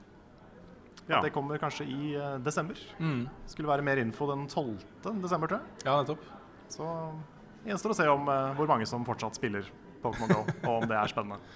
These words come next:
Speaker 3: <laughs> Kanskje litt mer interessant er jo å spekulere litt om Nintendo Switch. Det har kommet et par ganske saftige rykter om den konsolen, nye
Speaker 2: Mm.
Speaker 3: konsolen til Nintendo, eh, de siste par dagene.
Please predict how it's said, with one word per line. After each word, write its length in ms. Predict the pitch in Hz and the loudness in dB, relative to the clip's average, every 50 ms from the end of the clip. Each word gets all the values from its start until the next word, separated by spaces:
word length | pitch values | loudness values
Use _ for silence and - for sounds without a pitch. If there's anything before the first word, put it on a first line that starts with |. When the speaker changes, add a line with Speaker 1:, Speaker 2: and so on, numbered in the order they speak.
| - - - - - | -16 -14 -14 -14 -16
Speaker 3:
<laughs> 400 | - - - - - - - - | -16 -18 -18 -18 -18 -16 0 4
Kanskje 240 | - 170 160 - 170 | 4 4 6 4 2
litt 160 | 160 151 151 | 2 2 4
mer 140 | 151 139 131 | 4 6 6
interessant 480 | 131 127 147 143 139 - 156 160 165 - | 4 4 2 2 2 2 2 2 2 4
er 120 | 156 139 131 | 4 6 6
jo 100 | 135 135 | 6 4
å 40 | 131 | 4
spekulere 400 | - - - - 143 127 117 113 | 2 0 0 2 2 2 2 2
litt 200 | 117 120 117 - | 0 0 2 2
om 180 | 139 123 127 127 131 | 2 2 2 2 2
Nintendo 320 | 135 131 - 131 123 135 | 2 2 2 2 2 2
Switch. 460 | 139 - - 185 - - - - - - - - | 2 2 2 2 2 0 -4 -4 -4 -8 -2 2
Det 80 | 147 | 2
har 60 | 143 - | 2 4
kommet 200 | 160 135 123 127 | 2 2 2 2
et 140 | 139 143 147 | 0 2 4
par 160 | - 123 127 | 4 4 4
ganske 280 | 131 139 127 - - 127 | 4 2 0 0 0 0
saftige 400 | - 139 - - - 117 113 123 | 0 -2 -2 0 2 2 4 4
rykter 440 | 139 - - - - 123 127 127 127 - - - - - - - - | 2 0 -2 0 4 4 4 4 2 -4 -12 -16 -16 -18 -16 -4 4
om 200 | - 143 135 143 135 | 6 6 6 6 6
den 160 | 135 127 123 | 4 4 2
konsolen, 500 | - 151 135 - 135 123 131 156 190 190 175 165 | 2 0 2 4 6 6 6 4 2 0 -2 0
nye 140 | 156 147 131 | 2 2 2
Speaker 2:
Mm. 60 | 135 | 2
Speaker 3:
konsolen 300 | 110 104 - 131 120 120 | 2 2 2 2 2 2
til 100 | 120 135 | 2 0
Nintendo, 400 | 131 131 123 120 110 117 156 190 190 - - - - - - - - - | 0 2 0 2 4 4 4 4 2 -2 -10 -16 -18 -18 -18 -12 -4 0
eh, 560 | 127 123 123 127 127 123 123 127 127 123 123 | 4 6 8 8 8 8 8 6 4 4 2
de 160 | 127 127 127 117 | 0 -2 -4 -4
siste 260 | - 147 - - 127 | -2 -2 -2 0 2
par 100 | 135 127 | 4 6
dagene. 400 | 127 127 113 98 113 151 196 202 | 6 6 6 6 4 2 2 2